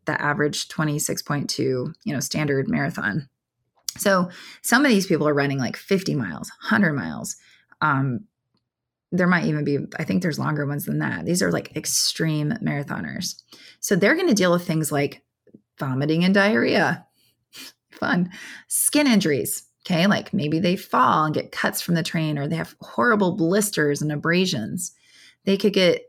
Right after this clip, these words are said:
rapid onset anemia, which in-, involves a sudden drop in red blood cells due to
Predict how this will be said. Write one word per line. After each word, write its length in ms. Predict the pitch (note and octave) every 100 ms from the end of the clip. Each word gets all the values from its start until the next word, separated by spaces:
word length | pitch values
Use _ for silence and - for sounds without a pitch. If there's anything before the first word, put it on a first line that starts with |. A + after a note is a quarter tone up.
| -
rapid 480 | D#3+ F3+ A3+ G#3 -
onset 500 | D#3 F3+ G#3 G3+ F3
anemia, 760 | D3+ C#3+ D3 A3+ A#3+ - E3+ - -
which 200 | F3 F3+
in-, 220 | D#3+ - -
involves 420 | F3+ D#3+ E3 F3
a 80 | C#3+
sudden 380 | E3 - G3+ A3
drop 260 | F#3 D#3 D3
in 120 | C#3
red 200 | D3 E3
blood 320 | C#3 C3 D3+ _
cells 440 | - - E2 G3 -
due 220 | - D#3
to 240 | D#3 D#3